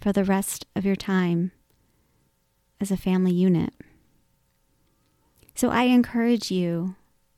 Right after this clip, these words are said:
between now and the next time we speak, to play with your child. Spend thirty minutes just once, allowing them to lead you in a play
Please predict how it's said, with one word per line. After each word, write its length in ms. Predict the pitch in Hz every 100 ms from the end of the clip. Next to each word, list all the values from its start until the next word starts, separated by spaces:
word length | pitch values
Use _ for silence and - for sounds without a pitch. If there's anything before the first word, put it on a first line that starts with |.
| _ _ -
between 360 | 208 - 208
now 380 | 196 196 190 180 -
and 140 | 190
the 80 | 190
next 300 | 185 190 -
time 200 | - 180
we 80 | 170
speak, 540 | - - 175 - - _ _ _ _ _ _ -
to 100 | 233
play 300 | - 226 214
with 180 | 214 196
your 120 | 190
child. 680 | - 196 175 196 202 202 - _ _ _ _ _ _ -
Spend 340 | - 247 233
thirty 300 | 254 254 247
minutes 560 | 226 185 165 - - -
just 240 | 214 -
once, 560 | 208 214 170 180 - - - _ _ _ _ _ _ _ _ _ _ _ _
allowing 400 | 208 208 208 214
them 180 | 196 185
to 120 | 185 196
lead 240 | 196 196
you 240 | 180 170
in 160 | 165 185
a 60 | 185
play 500 | - 190 170 170